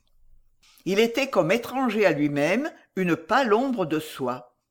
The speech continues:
C'était surtout la main sur laquelle il laissait reposer son menton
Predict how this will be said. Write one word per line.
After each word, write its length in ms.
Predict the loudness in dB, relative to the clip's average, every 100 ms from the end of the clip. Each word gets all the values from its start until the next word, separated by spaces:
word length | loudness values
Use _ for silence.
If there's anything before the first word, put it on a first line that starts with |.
| _ _ _ _ _
C'était 300 | -2 2 2
surtout 420 | 2 -2 -2 0
la 140 | 2 2
main 260 | 2 -2
sur 220 | -4 -4 0
laquelle 400 | 2 4 4 4
il 140 | 0
laissait 300 | 2 0 -2
reposer 460 | -2 0 0 0 0
son 180 | -2 -2
menton 600 | -2 -4 -2 -2 -2